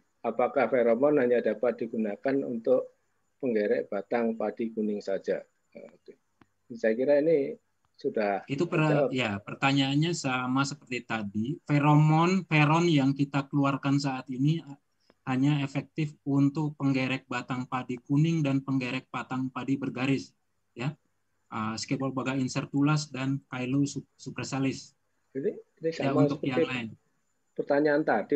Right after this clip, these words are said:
Speaker 1: ini ya, sama ya?
Speaker 2: Ya.
Speaker 1: Dari, dari Zoom tadi ada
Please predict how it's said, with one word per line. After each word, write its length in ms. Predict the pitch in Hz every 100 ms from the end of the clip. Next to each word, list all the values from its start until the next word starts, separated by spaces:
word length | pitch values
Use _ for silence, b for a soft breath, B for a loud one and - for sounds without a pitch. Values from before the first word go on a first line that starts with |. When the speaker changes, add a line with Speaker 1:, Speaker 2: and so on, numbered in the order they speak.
| 123
Speaker 1:
ini 100 | 110
ya, 60 | 101
sama 240 | 151 139 117
ya? 120 | 92 - _ _ _ _ _ _
Speaker 2:
Ya. 200 | - 113 104 _ _ _ _ _ _ _ _ _ _ _ _ -
Speaker 1:
Dari, 240 | 120 143 - _
dari 280 | - 117 135 127
Zoom 240 | 170 185
tadi 320 | 147 - 190
ada 240 | 131 131